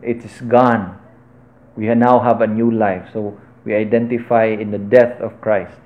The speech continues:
Identification with his burial, uh, cleansing, burial, and then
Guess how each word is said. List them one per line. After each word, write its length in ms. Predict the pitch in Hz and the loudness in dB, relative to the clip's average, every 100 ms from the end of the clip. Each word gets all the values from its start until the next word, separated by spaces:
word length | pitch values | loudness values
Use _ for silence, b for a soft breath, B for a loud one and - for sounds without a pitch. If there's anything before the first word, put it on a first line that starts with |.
| b b b | b b b
Identification 800 | 117 123 127 139 139 143 135 135 | 2 2 2 -2 2 2 2 0
with 140 | 123 127 | -2 -2
his 140 | 123 | -6
burial, 680 | 131 143 165 170 143 101 98 - - _ _ - | 2 8 8 8 4 2 -2 -18 -20 _ _ -18
uh, 120 | 110 - _ - - | -18 -18 _ -20 -2
cleansing, 680 | 135 139 139 - 131 117 113 | 2 2 0 -2 0 0 0
burial, 500 | 123 131 127 120 117 | 2 2 2 2 0
and 240 | 120 117 | -2 2
then 300 | 120 117 | 2 2